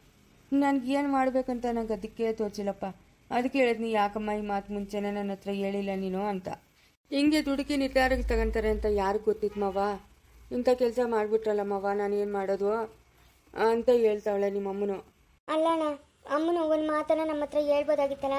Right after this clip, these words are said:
Speaker 2: ಹಿಂಗೆ ಹಿಂಗೆಲ್ಲ ಆತೈತೆ ಅಂತ. ಯಾಕೆ ಮುಚ್ಚಿಕ್ ಹಾಕೋದ್ಲು? ಆ? ಏನಿದ್ರೆ ಅದನ್ನೆಲ್ಲ ಮಾ ಹೇಳ್ಬೇಕು ತಾನೇ?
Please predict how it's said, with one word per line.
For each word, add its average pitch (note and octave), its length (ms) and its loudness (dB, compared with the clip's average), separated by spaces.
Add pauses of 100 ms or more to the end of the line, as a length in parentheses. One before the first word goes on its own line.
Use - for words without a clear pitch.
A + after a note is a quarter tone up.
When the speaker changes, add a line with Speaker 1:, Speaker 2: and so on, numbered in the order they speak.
Speaker 2:
ಹಿಂಗೆ C#4+ 160 -2
ಹಿಂಗೆಲ್ಲ C#4 300 2
ಆತೈತೆ C#4 340 0
ಅಂತ. C4 140 -4 (540)
ಯಾಕೆ E4 300 2
ಮುಚ್ಚಿಕ್ D#4+ 340 -2
ಹಾಕೋದ್ಲು? C#4 440 2 (500)
ಆ? F4 60 0 (320)
ಏನಿದ್ರೆ F#4 400 4
ಅದನ್ನೆಲ್ಲ E4 480 0
ಮಾ D#4 220 0
ಹೇಳ್ಬೇಕು D#4+ 400 4
ತಾನೇ? D4 440 0